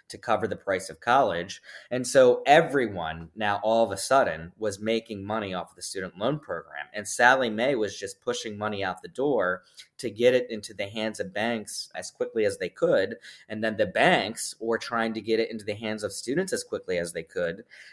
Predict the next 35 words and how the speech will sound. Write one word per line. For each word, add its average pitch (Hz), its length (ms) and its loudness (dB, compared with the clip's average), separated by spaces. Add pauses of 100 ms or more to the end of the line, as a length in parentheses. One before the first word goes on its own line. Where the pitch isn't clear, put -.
And 104 100 -6
then 104 80 -4
the 98 80 -8
students 139 480 2
were 120 100 -4
going 110 260 0
to 123 60 -4
college 127 440 2
and 101 100 -8
giving 107 220 -6
that 104 180 -4
money 98 180 -6
to 92 80 -14
the - 60 -20
colleges. 160 500 0
And 104 120 -8
so 117 160 2
banks 143 340 -2
started 123 300 2
doing 117 240 -4
things 180 340 -6
like, 110 240 0 (240)
you 143 100 0
know, 143 60 0
or, 120 300 4
or 120 180 0
schools 202 420 0
started 123 300 2
doing 113 220 -4 (100)
things 117 260 -4
like 107 280 -2
they 123 100 2
would 123 180 -2
go 127 200 2
to 117 300 4